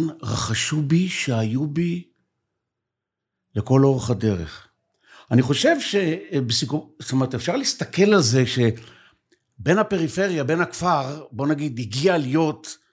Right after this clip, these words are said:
שחקן נבחרת ישראל בכדורסל, אה, אה, בוא נגיד, להיות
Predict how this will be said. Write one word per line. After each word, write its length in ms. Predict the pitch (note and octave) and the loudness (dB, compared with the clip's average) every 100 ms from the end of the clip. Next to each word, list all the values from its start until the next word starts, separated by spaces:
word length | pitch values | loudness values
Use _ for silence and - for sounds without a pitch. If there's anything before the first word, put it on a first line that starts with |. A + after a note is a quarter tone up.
| _ | _
שחקן 360 | - - - E3 | -4 -2 2 2
נבחרת 260 | D#3+ D#3+ | 2 0
ישראל 180 | D#3 D#3 | 0 -2
בכדורסל, 760 | C#3+ C#3 G#2 F#2+ A3 G#3 G3 G3+ - | -2 -6 -8 0 0 2 -2 -8 -10
אה, 180 | C#3+ C#3 C3+ | -4 -4 -4
אה, 300 | C3 C3 B2+ B2 | -4 -4 -4 -4
בוא 160 | A2+ | -2
נגיד, 200 | C3+ C3 | -2 -2
להיות 420 | A#2 B2 - _ | -4 -6 -8 _